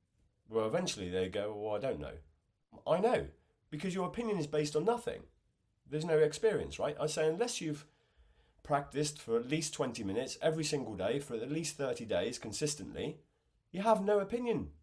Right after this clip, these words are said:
that's worth anything, 'cause it's just what you think.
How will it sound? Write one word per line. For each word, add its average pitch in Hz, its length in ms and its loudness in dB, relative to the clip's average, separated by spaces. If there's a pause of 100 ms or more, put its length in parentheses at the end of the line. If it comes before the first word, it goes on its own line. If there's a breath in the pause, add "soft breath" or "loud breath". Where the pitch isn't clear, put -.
(140)
that's 160 180 -4
worth 220 260 4
anything, 139 400 0 (600)
'cause 208 140 -2
it's 220 140 0
just 208 200 -2
what 202 140 0
you 185 60 -4
think. - 440 -2